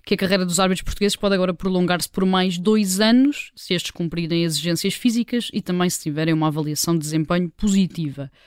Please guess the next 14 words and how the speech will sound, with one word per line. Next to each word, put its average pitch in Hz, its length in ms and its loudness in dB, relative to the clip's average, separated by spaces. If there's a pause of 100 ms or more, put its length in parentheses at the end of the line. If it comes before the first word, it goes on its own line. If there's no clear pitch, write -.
(220)
Manuel 220 360 6
Mota, 208 320 2
com 180 160 -2
quarenta 185 320 0
e - 20 4
sete 180 300 0
anos, 156 240 2
e 151 60 -4
Rui 190 180 2
Costa, 170 460 -2
com 175 280 0
quarenta 175 400 0
e 165 60 0
seis, 156 400 0